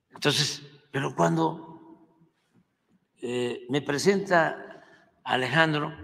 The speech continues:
porque yo estaba presionando, ya, eh, estaba pasando demasiado tiempo. Yo quiero resultados. Entonces me presenta un informe.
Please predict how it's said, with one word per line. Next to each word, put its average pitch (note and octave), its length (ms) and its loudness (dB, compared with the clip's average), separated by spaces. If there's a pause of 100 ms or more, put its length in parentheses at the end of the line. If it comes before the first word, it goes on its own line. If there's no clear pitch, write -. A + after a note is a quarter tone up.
(720)
porque - 920 -2
yo B2+ 140 -2
estaba C3 540 2 (1300)
presionando, B2+ 640 0
ya, B2 840 4 (600)
eh, A#2+ 200 -14
estaba A#2+ 400 4
pasando B2 340 -2
demasiado A2+ 460 -4
tiempo. A#2 500 -2 (1900)
Yo B2 640 -6
quiero F#3 280 4
resultados. E3+ 840 -2 (960)
Entonces D#3 240 -2
me E3 120 6
presenta F#3 480 4
un G#3 140 6
informe. D3+ 540 4